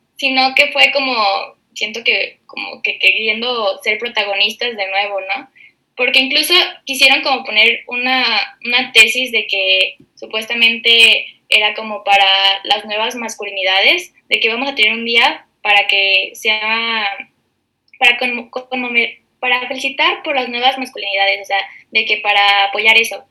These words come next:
Pero en realidad siento que fue más forzado que nada porque,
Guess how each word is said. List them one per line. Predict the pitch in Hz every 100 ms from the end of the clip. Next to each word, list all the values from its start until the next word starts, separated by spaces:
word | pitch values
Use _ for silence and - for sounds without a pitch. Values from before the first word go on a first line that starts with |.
| _ _ -
Pero | 254 262
en | 262
realidad | 262 254 262 262
siento | 294 285 339
que | 262 226 -
fue | 240
más | 262 269
forzado | 233 226 214 226
que | 214
nada | 202 208
porque, | 208 208 202 196 196 -